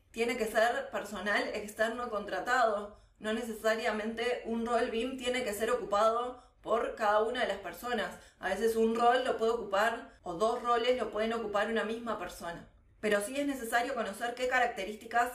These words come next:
y qué responsabilidades le van a corresponder a cada uno, y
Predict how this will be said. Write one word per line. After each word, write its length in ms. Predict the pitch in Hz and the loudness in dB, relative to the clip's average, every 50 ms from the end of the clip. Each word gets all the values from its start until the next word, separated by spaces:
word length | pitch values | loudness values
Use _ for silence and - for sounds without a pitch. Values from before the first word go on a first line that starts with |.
| - | -8
y 80 | - 208 | -14 -10
qué 160 | - 214 214 | -2 -2 0
responsabilidades 1200 | 226 240 226 - 214 208 208 214 170 170 185 180 185 196 208 208 220 208 214 226 226 233 - - - _ _ _ _ _ _ _ | 0 0 -2 -4 -6 -6 -4 -4 -4 -2 -2 -2 0 2 4 4 4 4 4 2 -2 -4 -8 -12 -18 _ _ _ _ _ _ _
le 120 | 208 208 196 | 0 2 4
van 200 | 214 233 240 269 | 4 4 4 2
a 80 | 262 | 2
corresponder 840 | - - 202 202 - - 190 190 202 208 220 233 247 254 - - - | 0 0 -2 -2 -6 -8 -8 -6 -4 0 2 2 2 2 0 -2 -2
a 140 | 196 202 196 | -2 -2 0
cada 300 | 208 226 226 220 220 220 | 2 2 4 4 4 4
uno, 580 | 220 226 240 233 226 233 226 254 285 - - - - | 2 2 -2 -4 -4 -4 -2 -4 -4 -6 -8 -14 -18
y 500 | - - 202 214 226 254 262 254 262 - | -14 -8 -4 -4 -2 -2 -2 -4 -6 -10